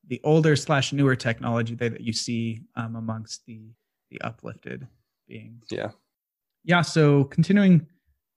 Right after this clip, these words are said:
Speaker 1: we w-, don't really wanna delve into spoilers here, but, um, I'd say,
Speaker 2: Well,
Speaker 1: like,
Speaker 2: what's your,
Speaker 1: Ryan
Speaker 2: what would you say, like, out of ten? What's your s-,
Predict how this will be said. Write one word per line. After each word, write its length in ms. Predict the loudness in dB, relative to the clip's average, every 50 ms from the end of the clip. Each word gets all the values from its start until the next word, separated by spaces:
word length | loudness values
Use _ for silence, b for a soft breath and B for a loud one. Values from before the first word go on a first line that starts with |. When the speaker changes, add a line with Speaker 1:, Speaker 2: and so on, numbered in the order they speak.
| _ _ _ -4
Speaker 1:
we 140 | -2 0 0
w-, 180 | -2 -2 -2 0
don't 160 | 0 2 2
really 180 | 4 4 4
wanna 220 | 4 4 4 4 4
delve 240 | 4 2 2 2 2
into 180 | 0 0 -2
spoilers 480 | -4 -6 -2 -2 0 0 0 0 -2 -4
here, 420 | -2 0 0 2 2 0 -2 -2 -2
but, 300 | 0 0 0 0 -2 0
um, 420 | 0 0 2 2 0 0 -2 -4 _ -6
I'd 160 | -4 -4 -4 -2
say, 220 | 0 2 4 6
Speaker 2:
Well, 100 | 6 6
Speaker 1:
like, 200 | 4 4 0 2
Speaker 2:
what's 200 | 4 4 4 4
your, 160 | 4 4 4 4
Speaker 1:
Ryan 80 | 4 2
Speaker 2:
what 160 | 2 2 2
would 180 | 0 -8 -8 -8
you 100 | -6 -4
say, 420 | -2 2 4 4 4 4 4 2
like, 280 | 2 2 0 0 -2 -8 -12 _ -2
out 120 | -2 -2
of 120 | -2 -4
ten? 400 | -6 -4 -2 -2 -4 -4 -8 -14 _ _ _ _
What's 200 | -14 -10 -8 -6
your 100 | -6 -8
s-, 100 | -10 -10